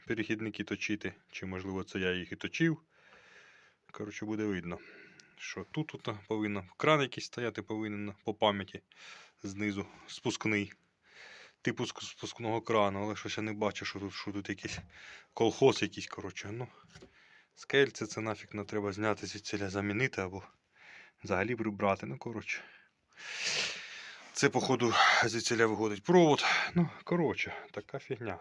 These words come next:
Для перевірки іскри, я не знаю, чи воно рентабельне зараз, чи не рентабельне.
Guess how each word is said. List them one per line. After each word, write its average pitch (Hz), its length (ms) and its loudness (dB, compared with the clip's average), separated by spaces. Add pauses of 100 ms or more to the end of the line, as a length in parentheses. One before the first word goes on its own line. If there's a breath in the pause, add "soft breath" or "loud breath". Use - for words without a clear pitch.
Для 107 160 2
перевірки 113 540 -2 (680 loud breath)
іскри, 160 400 0
я 107 140 2
не 107 60 -2
знаю, 92 260 -4
чи - 160 -6
воно 107 320 -4 (3000 loud breath)
рентабельне 123 600 2
зараз, 110 340 4
чи - 260 0
не 101 160 0
рентабельне. 107 640 4